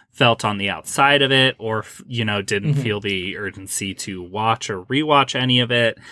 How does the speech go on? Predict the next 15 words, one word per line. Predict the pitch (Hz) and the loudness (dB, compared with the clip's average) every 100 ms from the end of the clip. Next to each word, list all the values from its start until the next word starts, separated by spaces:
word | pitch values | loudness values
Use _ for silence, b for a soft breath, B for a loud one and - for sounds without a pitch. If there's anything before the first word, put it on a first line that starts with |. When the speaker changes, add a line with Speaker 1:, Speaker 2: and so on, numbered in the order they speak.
| B B - | B B -4
Speaker 1:
And | 107 107 107 101 95 98 - 113 | 0 0 0 -2 -6 -10 -8 -2
I | |
think | 123 - 131 123 - | 0 0 0 -2 -14
First | - - - 123 123 - | -20 -6 0 2 0 -4
Cow | - 120 113 110 | 0 2 4 2
did | 107 113 113 | 0 0 0
make | 110 98 - | -2 -4 -4
a | |
lot | 104 98 98 98 98 98 | -6 -4 0 0 0 -2
of | 92 | -8
people | - 107 98 101 98 90 _ | -10 -10 -8 -8 -8 -10 _
get | - 101 - - | -8 -6 -8 -10
her. | 208 214 220 240 220 b b b b b - | -8 -6 -6 -8 -14 b b b b b -10
Um, | 120 113 110 | -6 -4 0
Speaker 2:
Yeah. | 160 151 104 | 4 4 2